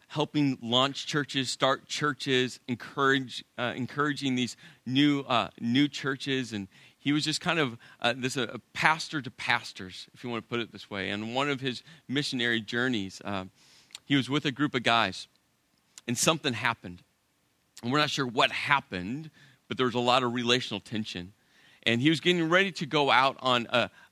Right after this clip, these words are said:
another kind of one of these missionary journeys to go back to some of these original churches and to encourage and, and, and, and just be a catalytic leader to these newfound churches. And, uh, this is what takes place.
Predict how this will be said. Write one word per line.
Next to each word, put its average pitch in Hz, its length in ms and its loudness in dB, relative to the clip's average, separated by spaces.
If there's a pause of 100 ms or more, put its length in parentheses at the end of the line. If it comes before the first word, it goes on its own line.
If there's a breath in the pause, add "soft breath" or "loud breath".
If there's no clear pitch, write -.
another 135 480 4
kind 143 180 -2
of 120 120 -2
one 131 160 2
of 127 80 0
these 123 180 0
missionary 131 680 2
journeys 117 520 0
to 113 240 -2 (200 loud breath)
go 151 140 4
back 143 300 4
to 135 100 -8
some 135 220 -2
of 131 80 -2
these 131 180 0 (240 loud breath)
original 143 580 2
churches 123 600 -2
and 113 140 -2
to 120 100 0
encourage 127 640 4
and, 110 140 0 (300 loud breath)
and, 117 280 4
and, 120 240 0
and 123 160 0
just 127 220 -6
be 147 100 6
a 120 60 4
catalytic 147 680 2
leader 123 480 0
to 127 140 -8
these 120 180 -2
newfound 123 440 0
churches. 107 640 -6
And, 107 200 0
uh, 104 220 0
this 135 160 -8
is - 60 -8
what 135 160 -2
takes 117 220 -6
place. 110 360 -4